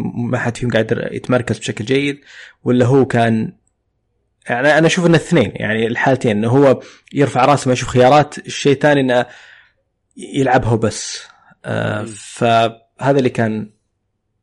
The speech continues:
Speaker 1: كان يعاني منه منتخب المغرب.
Speaker 2: جميل. آه، ال-، ال-، المباراة الجاية راح تكون مع مباراة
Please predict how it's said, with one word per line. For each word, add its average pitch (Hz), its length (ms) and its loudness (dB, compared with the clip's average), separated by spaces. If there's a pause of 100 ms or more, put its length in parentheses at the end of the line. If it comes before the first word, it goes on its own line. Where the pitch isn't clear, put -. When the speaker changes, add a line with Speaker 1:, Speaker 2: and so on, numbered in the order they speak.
(220)
Speaker 1:
كان 120 140 -2
يعاني 113 240 0
منه 107 220 -4
منتخب 110 380 -14
المغرب. - 260 -18 (1080)
Speaker 2:
جميل. 117 340 -16 (200)
آه، 104 420 -12 (840)
ال-، 123 240 -14
ال-، 107 760 -12
المباراة 120 400 -8
الجاية 170 300 -6
راح 147 160 -12
تكون 135 280 -20
مع 107 280 -14
مباراة 110 320 -14